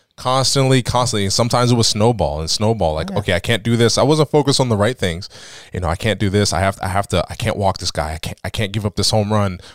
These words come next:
Speaker 1: Ooh, this is a big time hitter. I gotta pitch well against him." So then my stock goes up. And I would just, just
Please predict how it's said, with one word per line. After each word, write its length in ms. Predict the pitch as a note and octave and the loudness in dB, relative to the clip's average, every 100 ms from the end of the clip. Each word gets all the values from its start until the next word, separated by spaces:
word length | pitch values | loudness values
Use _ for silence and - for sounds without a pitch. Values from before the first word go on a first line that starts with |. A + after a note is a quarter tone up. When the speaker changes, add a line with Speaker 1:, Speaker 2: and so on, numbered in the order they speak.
| - | -2
Speaker 1:
Ooh, 80 | G2+ | 0
this 140 | G#2+ | 2
is 60 | G#2 | 0
a 40 | |
big 180 | F#2+ F#2 | -2 -2
time 240 | G#2 G2 | 0 0
hitter. 200 | A#2+ G2+ | 0 2
I 60 | F2+ | 0
gotta 180 | G2 F2+ | 0 0
pitch 320 | - A#2 - A#2 G2+ | 0 0 -2 -6 -8
well 200 | A2+ A#2 | 0 2
against 300 | A2 G#2 G2 | 2 0 0
him." 200 | C3 A#2 | 0 2
So 180 | F#2+ G2 | 0 -2
then 160 | G2 G2+ | -2 -2
my 200 | G2+ A#2+ | 0 0
stock 280 | - F2 E2+ | 2 0 -2
goes 180 | F#2 | -4
up. 160 | E2+ D2 _ _ _ _ _ | -4 -8 _ _ _ _ _
And 200 | - G2+ | -2 0
I 100 | G2+ | 4
would 160 | G#2+ G2 | 4 4
just, 400 | G2 F2+ - - - - | 2 0 -2 -6 -18 -10
just 280 | F#2+ G#2 | -4 -4